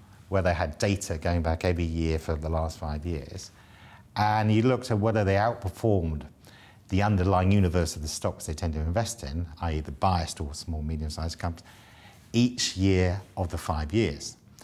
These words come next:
Now, if you think about it, if you were to say there's a fifty fifty chance, and you toss a coin up in the air, and you have to do it five times running, the chance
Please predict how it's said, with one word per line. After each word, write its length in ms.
Now, 180
if 200
you 80
think 260
about 400
it, 100
if 200
you 100
were 60
to 120
say 180
there's 180
a 40
fifty 380
fifty 340
chance, 600
and 120
you 60
toss 420
a 60
coin 320
up 180
in 100
the 120
air, 320
and 100
you 60
have 100
to 100
do 120
it 120
five 460
times 340
running, 320
the 100
chance 640